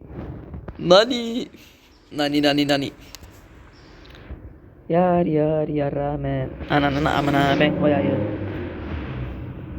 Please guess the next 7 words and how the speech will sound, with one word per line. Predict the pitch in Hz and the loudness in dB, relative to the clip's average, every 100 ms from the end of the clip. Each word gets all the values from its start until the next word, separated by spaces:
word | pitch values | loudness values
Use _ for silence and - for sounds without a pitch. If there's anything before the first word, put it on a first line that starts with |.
| - - - - - - | -12 -12 -10 -10 -6 -2
Götlerine | 151 - 170 151 | -2 0 0 0
sokacağım | - 151 156 151 | 0 0 2 0
bu | |
egzozda. | 143 143 147 143 143 139 127 - - - - - - - - - - - - - - - - - - - - - - - - - - - | -2 -4 -6 -4 -4 -4 -6 -6 -8 -10 -16 -18 -16 -10 -10 -12 -18 -18 -20 -20 -20 -20 -20 -20 -20 -20 -20 -20 -20 -20 -20 -20 -18 0
Bir | 156 | 4
video | 151 151 | 4 2
çektirmediler. | 147 - - - 139 - - | -6 -8 -8 -4 -4 -4 -10